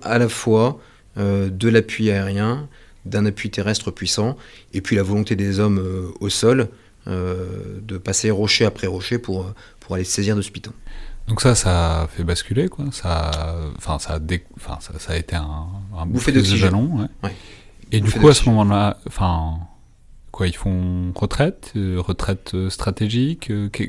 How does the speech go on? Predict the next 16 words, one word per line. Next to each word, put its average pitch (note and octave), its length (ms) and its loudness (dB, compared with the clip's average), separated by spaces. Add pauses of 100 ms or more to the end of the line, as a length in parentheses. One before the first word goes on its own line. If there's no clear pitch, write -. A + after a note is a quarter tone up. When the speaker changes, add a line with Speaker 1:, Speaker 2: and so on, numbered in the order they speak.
Speaker 2:
enfin, F2+ 320 -2 (260)
Speaker 1:
Alors G#2+ 140 0
Speaker 2:
comment B2 100 8
Speaker 1:
là, D#3+ 60 8
dans C#3+ 60 6
la A2+ 80 8
Speaker 2:
réagit A2 160 4
Speaker 1:
tête G#2 60 4
du A2 120 4
chef, - 540 2 (360)
euh, G2+ 640 0
dans G#2 140 -4
la G#2 80 -2
tête A2+ 160 -2
du G#2 100 -2
chef, - 240 -2